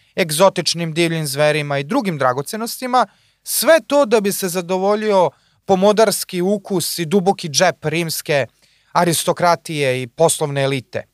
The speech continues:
Cela oblast u okolini Napulja postala je raj za plemstvo i rimsku poslovnu elitu i njihov bogatački zabran, a procvat ove oblasti obezbedili su, naravno, preduzimljivi Rimljani, kao što je bio, na primer, čuveni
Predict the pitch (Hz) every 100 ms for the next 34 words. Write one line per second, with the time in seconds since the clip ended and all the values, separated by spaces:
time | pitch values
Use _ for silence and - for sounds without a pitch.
0 | _ _ _ _ _ _ _ _ _ _
1 | _ _ _ - 262 247 226 254 196 156
2 | - 170 160 185 208 190 175 143 139 170
3 | 196 233 226 202 196 202 - 208 190 175
4 | 170 180 151 123 165 151 156 170 - 202
5 | 190 180 190 - 156 185 185 185 170 156
6 | 139 156 - 190 180 175 196 196 170 160
7 | 156 165 185 - 170 131 139 123 117 196
8 | 208 _ _ _ _ - 185 - 226 254
9 | - 185 180 170 165 175 208 214 - 190
10 | 170 160 156 190 208 190 - - 165 165
11 | 170 175 185 185 160 139 135 160 160 147
12 | 143 143 139 156 175 170 170 165 156 -
13 | 151 139 170 160 143 - 165 175 175 135
14 | - 151 156 156 147